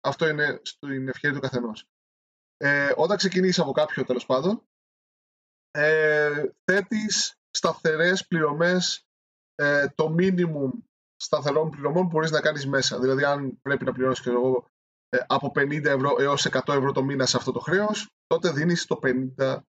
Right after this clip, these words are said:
ε, ευρώ το μήνα. Ε, σταθερά, εσύ σιγά σιγά το ανεβάζεις το ποσό αυτό,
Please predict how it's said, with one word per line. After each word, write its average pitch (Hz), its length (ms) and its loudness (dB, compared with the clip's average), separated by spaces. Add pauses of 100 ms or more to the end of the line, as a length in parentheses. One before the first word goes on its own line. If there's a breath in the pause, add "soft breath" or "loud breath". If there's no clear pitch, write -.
(120)
ε, 123 720 -2
ευρώ 135 400 -4 (120)
το 131 100 -2
μήνα. 120 320 -4 (720)
Ε, 151 460 2 (340)
σταθερά, 165 880 0 (240)
εσύ 151 320 0
σιγά 185 240 4
σιγά 180 240 2
το 175 120 2
ανεβάζεις 156 840 0
το - 80 -10
ποσό - 280 -2
αυτό, 131 500 0